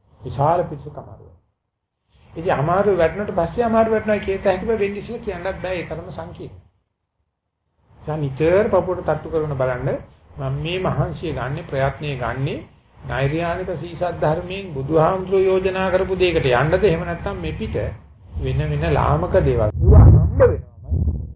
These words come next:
ගමන් මේ නිසාම සෝද පාළුවට ලක් කරනවා. ඒ නිසා එහෙම, අ, මේ ශාසනයේ කියන ගැඹිරත්වයේ තේරුම් අරගෙන වැඩ කරන මිසක්, අ, මේ වගේ කැපකිරීමක් කරනකොට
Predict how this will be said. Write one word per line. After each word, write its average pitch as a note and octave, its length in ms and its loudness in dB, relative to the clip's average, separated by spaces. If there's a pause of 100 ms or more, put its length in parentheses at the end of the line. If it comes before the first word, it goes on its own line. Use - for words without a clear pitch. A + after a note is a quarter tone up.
(180)
ගමන් - 260 -16
මේ - 220 -20
නිසාම G3+ 600 8 (520)
සෝද D#3 280 4
පාළුවට B2 400 2
ලක් - 140 0
කරනවා. - 160 0 (440)
ඒ - 120 -6
නිසා - 240 -2
එහෙම, - 180 -4 (680)
අ, C3 80 4 (100)
මේ - 260 -6 (1200)
ශාසනයේ D#3+ 720 0 (500)
කියන C#3+ 280 -6 (420)
ගැඹිරත්වයේ D#3+ 720 0
තේරුම් C#3 360 0
අරගෙන C#3+ 360 0
වැඩ C#3 240 -2
කරන D3 260 -4
මිසක්, E3+ 360 -4
අ, A2+ 120 2 (920)
මේ A#2+ 180 -2
වගේ C#3 200 2
කැපකිරීමක් C#3+ 600 -4
කරනකොට C#3+ 380 -6